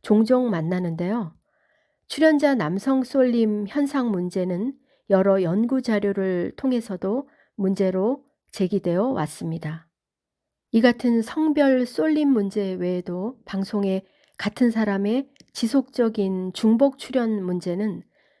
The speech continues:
다양성의 실종에서 출발하여 과연 공정하고 객관적인가 하는 의문으로까지 제기됩니다. 시사 프로그램에 늘 같은 전문 패널 등장, 모든 예능 프로그램마다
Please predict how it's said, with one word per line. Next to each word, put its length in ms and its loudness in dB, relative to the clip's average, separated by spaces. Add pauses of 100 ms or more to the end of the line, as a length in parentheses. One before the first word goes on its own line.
(120)
다양성의 880 0
실종에서 720 0
출발하여 800 -4 (380)
과연 380 0 (220)
공정하고 1000 2
객관적인가 800 -4
하는 520 -2 (280)
의문으로까지 1200 0 (240)
제기됩니다. 920 -6 (840)
시사 360 2
프로그램에 800 0 (120)
늘 420 0 (340)
같은 460 -2
전문 420 2
패널 400 -2
등장, 500 -8 (480)
모든 400 4
예능 640 2
프로그램마다 880 -2